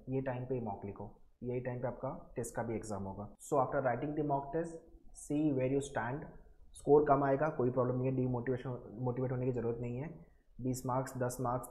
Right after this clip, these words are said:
तीस marks आ रहा है, कोई problem नहीं है, but mock लिखना है अपने को, ये continue रखना है। अपने पास पच्चीस mock है यार, तो टेंशन नहीं लेना है, ठीक है? और score कम आएगा तो बिल्कुल भी टेंशन मत लो। logic जो आपका है, logic maths combine, वो वाली section में कहाँ कहाँ पे आपका score बन रहा है, ये list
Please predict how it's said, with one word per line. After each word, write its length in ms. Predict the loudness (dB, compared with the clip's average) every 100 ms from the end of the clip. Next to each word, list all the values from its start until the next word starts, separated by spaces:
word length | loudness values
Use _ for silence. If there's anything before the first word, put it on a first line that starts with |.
| 0
तीस 220 | 0 2
marks 260 | -2 0
आ 40 | 0
रहा 80 | 0
है, 60 |
कोई 140 | 0 0
problem 300 | 0 0 -2
नहीं 200 | -4 -6
है, 120 | -8 -16 -20 -12 -4
but 100 | -2 0
mock 260 | 0 2
लिखना 260 | 0 0 -2
है 60 | -2
अपने 200 | -2 -4
को, 200 | -2 0
ये 180 | 2
continue 360 | 2 2 0 0
रखना 220 | -2 -2
है। 60 | -4
अपने 120 | -2
पास 140 | -2 -2
पच्चीस 280 | -4 -4 -2
mock 200 | -2 -2
है 60 |
यार, 80 | -2
तो 100 | -2
टेंशन 320 | -4 -4 -4
नहीं 120 | -2
लेना 200 | -2 -4
है, 80 | -8 -12 -20 -20 -20 -8 -4
ठीक 100 | -2
है? 80 |
और 100 | -2 -2
score 260 | 2 2
कम 140 | 2 0
आएगा 160 | 0
तो 120 | 0 0
बिल्कुल 300 | 0 0 0
भी 80 |
टेंशन 260 | -2 -2 -4
मत 200 | -6 -6
लो। 240 | -8 -8 -16 _ -20 -20 _ -4
logic 500 | 4 6 6 2 -4 -6 -18 -20 -20 -20 -12 -4
जो 140 | -2
आपका 220 | 0 2
है, 200 | 2 2
logic 360 | 0 0 0 0
maths 220 | 0 0
combine, 400 | 0 0 0 0 2
वो 160 | 2
वाली 180 | 4 2
section 300 | 0 -2 -2
में 120 | -2
कहाँ 260 | -2 -2 0
कहाँ 200 | 0 0
पे 180 | 0 0
आपका 240 | -4 -2 -2
score 260 | 2 2
बन 160 | 2 0
रहा 180 | 0 -2
है, 100 | -4 -10
ये 220 | -6 0 4
list 280 | 4 0